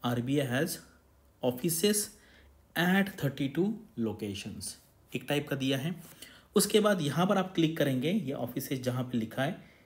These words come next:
यहाँ पर आप क्लिक करेंगे तो फिर ये इमेज ओपन होगा और यहाँ पर लिखा हुआ है, "आरबीआई has offices at thirty-two locations"। तो यहाँ पे उन्होंने ल-, जगह भी बता दी है। लेकिन अगर आप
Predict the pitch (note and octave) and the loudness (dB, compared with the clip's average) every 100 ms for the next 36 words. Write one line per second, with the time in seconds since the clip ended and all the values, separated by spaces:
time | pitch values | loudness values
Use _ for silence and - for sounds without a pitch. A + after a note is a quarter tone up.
0 | - - C3 C#3 C#3+ C#3 C3 B2 B2+ C3 | -10 -4 -2 0 -2 -2 -4 0 0 0
1 | D3 B3 - - - - D3 E3 B2 A#2 | 0 -2 -4 -18 -12 -2 2 4 2 4
2 | E3 E3+ C#3+ E3 E3+ D3+ E3 C#3 B2+ F3 | 2 4 4 4 4 2 2 0 2 2
3 | D4+ - - - - B2 A#2 A#2 A#2 C3+ | 0 -4 -18 -20 -8 -4 -2 -2 -2 -4
4 | A#2+ A2+ B2+ A2+ A2 C3 A#3+ - - G#2 | -4 -4 -4 -2 0 -2 -4 -6 -6 -6
5 | G#2+ A2+ D3 G#3+ - _ _ - A2 - | -4 -4 -4 -8 -12 _ _ -12 -10 -8
6 | A2+ - A#2+ D3 C#3 C3+ D#3+ - - - | -8 -4 -4 -4 -6 -4 -6 -8 -20 -12
7 | - - A#2+ F3+ A3+ - - _ _ A#2+ | -8 -6 -4 0 -2 -2 -12 _ _ -2
8 | A2+ A#2+ G#2+ B2 A2 B2+ B2+ B2 C#3+ B2 | 0 -4 -4 -4 -2 -2 -2 -2 -2 0
9 | A#2+ G3+ - - - _ _ - - C#3 | 0 -2 -6 -16 -20 _ _ -12 -8 -4
10 | B2 B2+ C#3+ D3+ F3 B2+ A2+ G#2 G#2 F#2+ | 0 2 2 2 2 0 0 -2 -4 -8
11 | - - - _ - _ - _ D3 F3 | -10 -20 -20 _ -20 _ -20 _ 0 4
12 | A3+ A3+ B3+ - - _ E3+ G3+ G#3+ | 6 6 4 -6 -20 _ 2 4 2